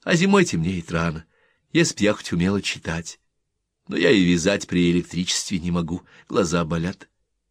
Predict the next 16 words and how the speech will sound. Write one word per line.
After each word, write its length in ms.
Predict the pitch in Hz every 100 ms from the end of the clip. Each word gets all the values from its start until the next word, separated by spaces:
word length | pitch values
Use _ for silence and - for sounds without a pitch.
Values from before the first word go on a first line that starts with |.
| _ _ _
Когда 540 | 110 101 98 110 113
Этьена 640 | 107 107 104 - 104 101 98
нет 300 | 95 92 85
дома, 360 | 95 98 92
я 220 | 104 92 90
ложусь 500 | 92 87 101 - - - -
и 180 | - 90
жду, 500 | 85 78 95 98 95 - _ _
когда 260 | - 85 87
пора 240 | 90 90
будет 300 | 87 90 87 -
ужинать". 580 | 92 92 95 98 - - - - _
Время 520 | 127 143 185 165 156 127
так 260 | 139 131 101
медленно 420 | 117 101 90 87
тянется. 640 | - 87 90 82 - -